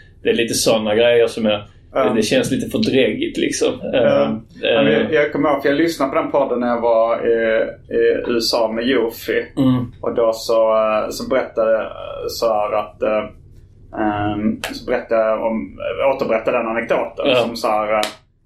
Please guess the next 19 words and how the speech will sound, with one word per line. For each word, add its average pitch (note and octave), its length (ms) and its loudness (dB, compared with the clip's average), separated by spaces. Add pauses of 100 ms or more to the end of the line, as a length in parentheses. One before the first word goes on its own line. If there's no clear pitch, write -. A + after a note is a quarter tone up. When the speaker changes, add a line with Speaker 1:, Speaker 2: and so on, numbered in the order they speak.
(120)
Speaker 2:
och A2+ 100 -18
så, A2 400 2
eh, G2+ 60 0
så - 260 -6
frågade A#2+ 260 2
han G#2+ 100 -2
så A2 100 -2
här, G#2 140 0
så A#2+ 220 -4
här, A#2 140 0
s-, - 300 -6
hade A#2+ 260 0
han A#2+ 120 -2
skadat C3 640 -2
sig G#2+ 340 -2
så D#3 120 -2
här A2+ 180 0 (140)
på A#2+ 80 -2
de A2 340 -2